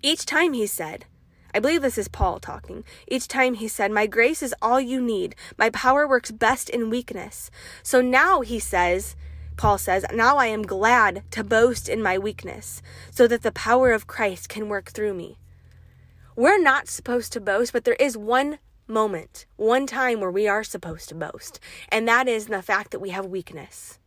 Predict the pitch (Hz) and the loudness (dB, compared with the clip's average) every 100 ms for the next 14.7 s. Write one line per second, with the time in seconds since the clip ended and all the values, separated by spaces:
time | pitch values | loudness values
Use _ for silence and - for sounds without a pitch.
0 | _ _ _ _ _ _ _ _ _ _ | _ _ _ _ _ _ _ _ _ _
1 | _ _ _ _ _ _ _ _ _ _ | _ _ _ _ _ _ _ _ _ _
2 | 233 240 247 254 269 262 - 233 262 277 | -2 0 2 4 4 2 2 2 2 2
3 | 190 120 - - _ - 233 226 247 - | -4 -8 -14 -20 _ 2 2 2 -2 0
4 | 247 262 240 220 226 208 220 220 262 240 | 2 2 0 -2 -2 -2 -6 -4 -2 -2
5 | 214 220 208 190 214 233 262 247 220 208 | -4 -4 -2 2 0 0 -4 -2 -4 0
6 | 220 233 - 220 214 214 214 226 262 254 | 0 2 -4 -4 -4 -4 -6 -4 -2 -2
7 | - - - - 254 262 240 226 208 269 | -4 -16 -20 -6 -2 -2 -2 0 6 4
8 | 277 - 226 202 - 190 202 - - - | 4 -4 -4 -2 0 0 0 -10 -10 -8
9 | 214 233 247 175 - - - - - 208 | 2 6 6 2 -6 -20 -20 -8 -2 -2
10 | - - 226 208 - - - 165 147 151 | -2 -4 0 0 -4 -10 -8 -6 -6 -10
11 | 127 - - - - - _ _ _ _ | -14 -16 -18 -18 -20 -20 _ _ _ _
12 | _ _ _ _ _ _ _ _ _ _ | _ _ _ _ _ _ _ _ _ _
13 | _ _ _ - 214 233 220 247 240 233 | _ _ _ -2 0 2 2 4 4 2
14 | - - 214 220 240 254 294 | -8 0 2 4 2 0 -4